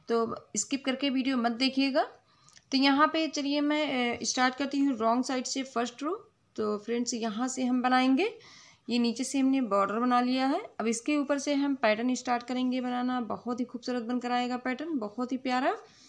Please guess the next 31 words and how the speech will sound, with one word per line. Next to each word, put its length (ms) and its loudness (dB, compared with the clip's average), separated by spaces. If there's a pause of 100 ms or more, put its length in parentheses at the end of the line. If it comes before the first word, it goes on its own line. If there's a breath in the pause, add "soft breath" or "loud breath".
(680 loud breath)
तो 60 0
यहाँ 300 6
पे 120 0
ना 160 2
पहला 320 4
फंदा, 300 2
यहाँ 380 2
पे 80 -2
एक 320 0
फंदा 240 2
हम 140 2
ऐसे 260 0
स्लिप 380 -2
करेंगे, 380 -8 (2250 soft breath)
एक 280 2
फंदा 280 0
हम 220 -2
स्लिप 400 -6
करेंगे। 480 -2 (580 loud breath)
अब 160 2
रॉन्ग 260 6
साइड 240 2
से 300 0
सारे 440 6
फंदे 520 -4 (260)
ऐसे 300 -2
ही 240 0
उल्टा 420 -4
पर्ल 320 0
वाइज 260 -2
बुनकर 280 0